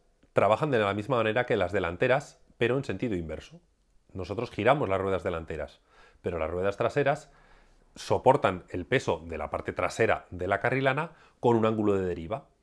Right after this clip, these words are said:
Ahora veremos si es mayor o menor que el delantero. Cuando nosotros con nuestra carrilana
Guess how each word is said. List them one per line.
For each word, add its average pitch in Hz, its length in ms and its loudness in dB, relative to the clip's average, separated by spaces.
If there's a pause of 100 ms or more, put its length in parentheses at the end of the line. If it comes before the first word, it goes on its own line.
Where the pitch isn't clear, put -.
Ahora 80 220 -8
veremos 87 420 -8
si - 120 -12
es 80 100 -12
mayor 82 280 -8
o 95 40 -6
menor 90 300 -8
que - 80 -8
el 80 80 -6
delantero. 73 460 -12 (1900)
Cuando 127 320 4
nosotros 190 400 -2
con 180 160 0
nuestra 156 260 0
carrilana 127 540 0